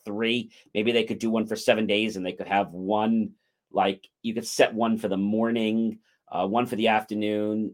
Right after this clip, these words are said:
one for the evening, maybe one for the night, and then maybe have the ability to, to have a different one on weekends. I would like to see that.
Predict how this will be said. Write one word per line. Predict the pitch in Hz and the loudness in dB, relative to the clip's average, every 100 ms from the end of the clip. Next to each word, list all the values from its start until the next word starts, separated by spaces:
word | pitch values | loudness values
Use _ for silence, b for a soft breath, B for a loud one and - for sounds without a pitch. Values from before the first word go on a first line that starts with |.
| - | -10
one | 98 110 113 | -4 -2 -2
for | 107 | -4
the | 92 110 | -6 -4
evening, | 95 101 | -2 0
maybe | 101 | 0
one | 101 104 | 2 0
for | 101 | -2
the | 98 | -2
night, | 98 101 - b b | 0 0 -4 b b
and | 95 | -6
then | 110 113 | 0 2
maybe | 113 110 | 2 0
have | 110 110 | 0 0
the | 104 | 0
ability | 104 104 104 | 2 2 4
to, | 101 98 - - | 0 -4 -8 -4
to | |
have | 104 98 | -2 -2
a | |
different | 95 110 - 101 | -4 -6 -4 -4
one | 101 | -2
on | 95 87 | -2 -4
weekends. | 98 98 98 - | -4 -2 -4 8
I | 135 | 10
would | 131 98 | 10 6
like | 98 95 | 0 -2
to | - | -6
see | - - - | -16 -18 -18
that. | - | -20